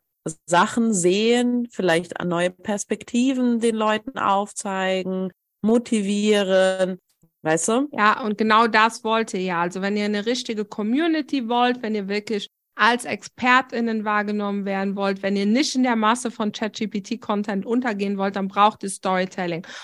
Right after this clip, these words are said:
Speaker 2: Und, ähm, an der Stelle ein kurzer Hinweis,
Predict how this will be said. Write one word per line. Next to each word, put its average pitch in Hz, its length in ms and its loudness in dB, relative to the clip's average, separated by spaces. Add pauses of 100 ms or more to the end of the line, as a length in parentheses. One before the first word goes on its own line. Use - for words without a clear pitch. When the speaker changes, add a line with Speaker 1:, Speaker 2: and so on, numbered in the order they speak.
(120)
Speaker 2:
Und, 196 440 2
ähm, 196 520 0
an 185 140 -2
der 214 160 4
Stelle 262 460 4
ein 233 180 0
kurzer 440 480 6
Hinweis, 294 920 6